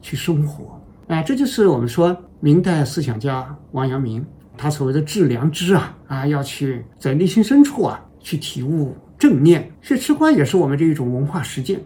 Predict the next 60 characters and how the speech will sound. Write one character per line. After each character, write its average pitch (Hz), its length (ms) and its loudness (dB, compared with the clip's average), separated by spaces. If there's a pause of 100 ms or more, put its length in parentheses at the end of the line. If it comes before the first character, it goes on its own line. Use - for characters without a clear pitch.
(140)
这 339 80 2
个 254 80 -2
实 - 180 -4
践 262 220 4
呢， 135 200 2 (140)
其 - 160 -4
实 247 140 -4
就 277 140 -2
是 - 120 -8
我 123 100 -4
们 151 360 -2
去， 208 540 4
去 175 80 -6
坚 262 200 0
持 220 140 -4
自 190 160 -6
己 147 100 -6
的 120 80 -10
正 156 220 -4
念 123 240 -8 (280)
啊， 156 140 -2
通 208 200 -2
过 226 100 2
这 214 120 0
些 214 160 0
吃 220 180 -6
瓜 233 360 -2 (520)
去 180 140 -4
致 226 180 0
良 147 220 2
知， 226 220 -2 (360)
吃 - 160 -2
出 262 120 2
一 220 80 4
种 151 200 6
积 285 180 4
极 165 160 2
的 - 200 -4 (120)
精 156 160 0
神 143 200 -6
来， - 160 -18 (200)
吃 - 180 -2
出 269 120 0
一 202 140 4
种 120 200 -4 (240)
我 165 100 -4
们 147 120 2
成 196 220 0
长 160 180 -2
的 160 140 -2 (100)
力 285 160 6
量。 156 260 -2 (120)
所 269 160 -2
以 - 20 0
我 180 80 0
觉 202 140 -4
得 - 20 -6
这 302 140 -2
个 277 80 -2
就 147 240 -2